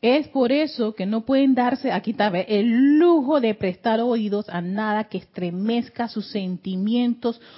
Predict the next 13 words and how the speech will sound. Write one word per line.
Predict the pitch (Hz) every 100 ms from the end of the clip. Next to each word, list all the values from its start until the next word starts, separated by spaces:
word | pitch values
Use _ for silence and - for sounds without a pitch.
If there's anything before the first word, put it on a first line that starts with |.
| -
con | - 359 349
respecto | 233 202 - _ 294 277 - - - -
a | 277 277
personas, | 220 196 - - 247 226 214 208 - _ _ _ - -
sitios | 311 294 - 247 247 -
o | 254 247
condiciones. | 254 226 233 202 202 - - 247 247 277 269 226 170 147 - _ _ - - - _
Alguien | 277 330 349 311 269 277 269 269 262 _
se | - 165
está | - 190 196
preguntando, | 359 370 349 285 262 240 247 247 254
"Vaya, | 185 170 165 208
entonces, | 254 247 - 208 196 190 - - - 302